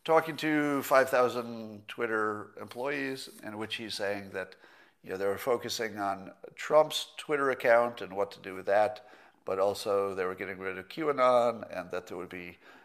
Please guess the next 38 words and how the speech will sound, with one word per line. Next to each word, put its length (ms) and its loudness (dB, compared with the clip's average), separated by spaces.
you 100 -16
know, 220 -8
lots 460 4
more 220 2
of 140 2
this 200 -4
later 460 0
and 260 -6
that 220 -2
it's 200 -12
the 100 -16
beginning 460 -8
of 120 -8
a 60 -8
process, 600 -6
not 180 -10
the 160 -12
end, 220 -8
et 80 -12
cetera. 300 -2
Now, 100 2
that 180 12
was 300 2
held 300 4
up 500 6
by 640 8
people 480 -2
as 520 -2
evidence 640 -6
that 180 -4
Jack 340 0
Dorsey 580 -4
is 120 -6
saying 360 -4
he's 200 -10
going 320 -4
after 440 -8
conservatives. 840 -10